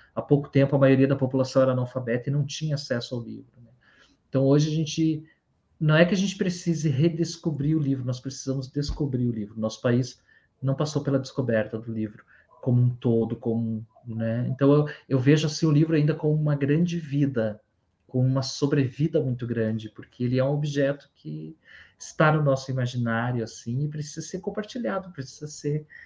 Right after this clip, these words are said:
ser difundido, né? Então, acho que a gente tem muito ainda a fazer em torno do livro. E é, é a minha vida, né? Eu vivo do livro em todas as,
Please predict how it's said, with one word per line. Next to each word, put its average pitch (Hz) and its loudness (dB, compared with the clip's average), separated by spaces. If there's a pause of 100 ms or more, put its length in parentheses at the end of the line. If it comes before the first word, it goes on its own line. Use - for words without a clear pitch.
(440)
ser 143 2
difundido, 123 0
né? 101 0
Então, 113 2
acho 131 2
que 135 2
a - 4
gente 127 0
tem 143 2
muito 147 4
ainda 127 4
a 120 0
fazer 110 -2 (300)
em 117 -2
torno 117 2
do 117 -6
livro. 107 -6
E 165 -4 (840)
é, 123 4
é 139 8
a 165 10
minha 262 6
vida, 131 2 (120)
né? 123 -2
Eu 120 -4 (200)
vivo 170 4
do 156 -2
livro 143 2 (600)
em 147 0
todas 175 0
as, - -4